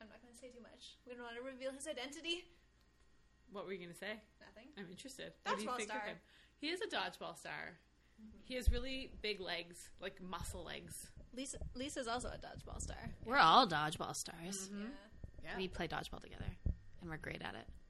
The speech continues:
Speaker 2: Yeah.
Speaker 3: most of the time.
Speaker 1: All of the time.
Speaker 2: Rebecca needs to find herself a dodgeball star boyfriend. She's the only one here who doesn't have
Speaker 3: She
Speaker 2: one.
Speaker 3: does. Dodgeball
Speaker 1: Oh, it's
Speaker 3: suddenly
Speaker 1: true. It's
Speaker 3: became,
Speaker 1: so
Speaker 3: like,
Speaker 1: true.
Speaker 3: uh, really romantic.
Speaker 2: It's like a single sport
Speaker 3: Yeah.
Speaker 2: until you meet someone from dodgeball, and then it's not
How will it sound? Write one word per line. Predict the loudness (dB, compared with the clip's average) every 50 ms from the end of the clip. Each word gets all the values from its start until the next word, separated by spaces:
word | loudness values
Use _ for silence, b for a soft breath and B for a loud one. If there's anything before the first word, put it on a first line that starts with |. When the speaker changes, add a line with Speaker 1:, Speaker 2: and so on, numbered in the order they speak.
| -20 -18 -16 -14 -12 -12
Speaker 2:
Yeah. | -12 -12 -12 -12 -12 -14 -14 -18 -16 -14
Speaker 3:
most | -12 -12 -12 -12
of | -12
the | -14 -14
time. | -12 -14 -14 -14 -16 -20 -20 -14 -12 -12 -10 -10 -10 -6 -2
Speaker 1:
All | 0 0
of | 0 -2 -4 -8
the | -10
time. | -10 -10 -8 -6 -6 -8 -8 -8 -10
Speaker 2:
Rebecca | -6 0 2 2 2 2 -2
needs | -2 -2 -4 -6
to | -8
find | -2 0 0 0 0 -2
herself | -8 -6 -6 -6 -6 -6
a | -8
dodgeball | -8 -8 -8 -8 -8 -8 -8 -8
star | -8 -8 -6 0 0
boyfriend. | 2 0 0 -4 -6 -6 -4 4 4 4
She's | 4 4 0
the | 0 0
only | 0 0 0 0
one | -2 -4 -4
here | -4 -4 0 0
who | 2 0
doesn't | 0 -2 -4 -4
have | -2 -2 -2 0
Speaker 3:
She | 0 0
Speaker 2:
one. | 6 8
Speaker 3:
does. | 8 10 8 8 6 4
Dodgeball | 4 4 6 6 6
Speaker 1:
Oh, | 6 6 6
it's | 4 4
Speaker 3:
suddenly | 4 6 10 12 12 12
Speaker 1:
true. | 12 12 12
It's |
Speaker 3:
became, | 10 8 10
Speaker 1:
so | 12 12
Speaker 3:
like, | 12 12
Speaker 1:
true. | 12 12 12 12 12 12 8 2 -2 2
Speaker 3:
uh, | 4 6 6 6 4 4
really | 2 2 4 4 4 4 2 0 -4 -12 -14 -6
romantic. | -2 -2 0 0 0 2 2 2 2 0 -2 0 0 0 0 -2 -4 -6 -12 -14 -14 -14 -10
Speaker 2:
It's | -6 -4 -2
like | 0 0
a | 0 0 0
single | 0 0 0 0 -4
sport | -4 -4 -4 -2 -2 -2 -2 -2 0
Speaker 3:
Yeah. | 2 2 4
Speaker 2:
until | 4 4 4 2 2 0 -8 -10 -10 -10 -10 -8 -8
you | -6 -4
meet | -2 -4 -4 -4 -6
someone | -6 -6 -6 -6
from | -6 -6 -6 -4
dodgeball, | 0 0 0 -2 -2 -8 -10 -8 -8 -8
and | -8 -6
then | -6 -8
it's | -8 -10 -12 -14
not | -16